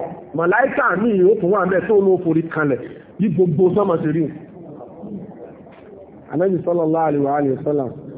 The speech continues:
Ànábì ní, "لو تعلمون ما أعلم." Wá ẹ fẹ́ ẹ mọ tí mo mọ̀ ní, ẹ sì rí nǹkan tí Ọlọ́run fi mọ̀ mí nínú gẹ́ẹ̀, nínú nǹkan tó pamọ́. Ànábì ní,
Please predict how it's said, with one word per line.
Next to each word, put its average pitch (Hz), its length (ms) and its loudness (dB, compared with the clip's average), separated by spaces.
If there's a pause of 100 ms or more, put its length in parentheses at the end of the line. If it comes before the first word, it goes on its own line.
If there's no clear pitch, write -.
(120)
Ànábì 180 340 2
ní, 175 160 6 (120)
"لو 226 300 4
تعلمون 165 800 2
ما 160 200 4
أعلم." 147 540 0 (1080)
Wá 269 160 4
ẹ 247 120 6
fẹ́ 254 260 6
ẹ 220 100 8
mọ 220 160 4 (100)
tí 214 180 2
mo 196 160 4
mọ̀ 165 180 4
ní, 180 140 4 (280)
ẹ 226 140 4
sì 180 160 4
rí 240 180 6
nǹkan 196 220 2
tí 196 140 0
Ọlọ́run 220 300 4
fi 208 180 0
mọ̀ 185 240 4
mí 185 220 4 (340)
nínú 285 300 6 (360)
gẹ́ẹ̀, 277 380 6 (280)
nínú 285 220 4
nǹkan 220 180 4
tó 247 60 6
pamọ́. 240 340 2 (760)
Ànábì 196 380 2
ní, 202 120 6